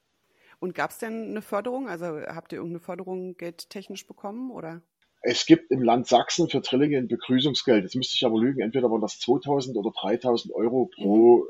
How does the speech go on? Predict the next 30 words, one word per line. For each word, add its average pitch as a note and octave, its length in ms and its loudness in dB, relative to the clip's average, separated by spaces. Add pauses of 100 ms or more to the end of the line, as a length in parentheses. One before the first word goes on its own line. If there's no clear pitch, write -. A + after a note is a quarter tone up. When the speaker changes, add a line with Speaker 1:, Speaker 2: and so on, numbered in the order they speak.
Speaker 1:
Mhm. G#2 60 0
Speaker 2:
äh, G#2 260 2
pro G2 220 -4
Kind. G2+ 500 -6
Die B2 140 2
haben B2+ 280 4
wir A#2 80 4
bekommen, C#3 640 0
die A2 140 0
haben A2+ 220 0
wir A#2 80 4
Speaker 1:
Mhm. - 60 2
Speaker 2:
allerdings A#2+ 420 0
nicht C3 200 0
benutzt, A#2+ 300 -2
die G#2+ 80 0
haben G#2 80 0
wir A2+ 100 0
fest - 240 -6
angelegt, A2+ 400 0
die G2+ 60 -12
kriegen G#2 220 -6
die G#2 80 -8
Kinder G#2+ 240 -6
dann G2+ 180 -2
zu - 120 -6
ihrem F3+ 140 -4
achtzehnten F#3 420 -10
Geburtstag E3+ 360 -16
ausgezahlt. - 440 -20